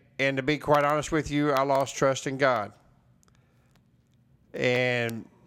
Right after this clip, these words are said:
when I was forty-one, I gave my life completely and solely to Jesus Christ. And that day,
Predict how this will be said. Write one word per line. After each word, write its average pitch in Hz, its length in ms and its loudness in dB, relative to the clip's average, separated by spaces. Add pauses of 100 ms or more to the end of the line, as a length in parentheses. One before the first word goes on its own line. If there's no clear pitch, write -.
(160)
when 127 160 0
I 127 100 2
was 117 120 -4
forty-one, 147 800 0 (360)
I 117 80 0
gave 120 240 -2
my 123 140 0
life 127 360 0
completely 98 800 -4 (260)
and 101 180 -8
solely 107 540 0
to 104 140 -10
Jesus 95 380 -4
Christ. 95 580 -4 (840)
And 101 220 -6
that 147 260 -2
day, 165 420 -4